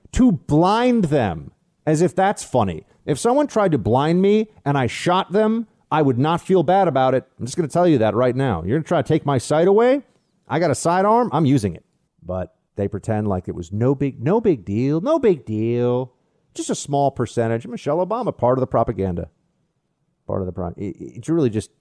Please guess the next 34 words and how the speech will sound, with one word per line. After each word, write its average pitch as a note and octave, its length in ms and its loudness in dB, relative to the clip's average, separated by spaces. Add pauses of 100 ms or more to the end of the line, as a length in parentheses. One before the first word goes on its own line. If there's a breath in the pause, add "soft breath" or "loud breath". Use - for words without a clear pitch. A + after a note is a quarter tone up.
(260)
gross. G2 640 -8 (920)
That - 80 -4
was A#2 100 -4
a G#2 60 0
gross A2 440 0
statement. G2 460 -4
It - 60 -18
was F#2 100 -8
wrong. G#2 600 -4 (840)
Um, E2 380 -10
anybody A#2 400 2
who F2+ 80 0
works G2+ 340 0
in F#2+ 60 -4
law F#2+ 160 2
enforcement, G2 400 -4
has E2+ 100 -6
law G2 140 0
enforcement F#2+ 320 -4
in F#2+ 60 -10
their F2+ 80 -8
family, F#2 320 -6
should - 160 -12
be D#2+ 40 -8
horrified F2 600 -2
at E2+ 40 -4
what E2+ 100 -6
the F2 60 -10
Democrat E2+ 420 -6
Party E2 260 -4
has D#2 100 -12
become. E2 440 -8
It's - 120 -14
disgusting. - 640 -8